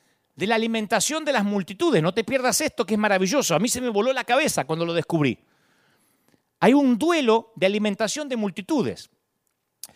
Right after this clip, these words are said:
En Marcos seis, Jesús le da de comer a una multitud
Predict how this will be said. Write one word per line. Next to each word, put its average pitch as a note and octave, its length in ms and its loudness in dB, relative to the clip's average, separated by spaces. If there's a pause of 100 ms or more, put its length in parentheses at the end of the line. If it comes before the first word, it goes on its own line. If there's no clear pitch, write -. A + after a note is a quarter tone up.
(200)
En F#3 160 4
Marcos D4 460 2
seis, F3 480 -4 (720)
Jesús C#4+ 340 0
le C4+ 100 -2
da C4 160 0
de C#4 120 0
comer A#3+ 240 -2
a - 20 -2
una B3 140 -2
multitud G#3+ 560 -4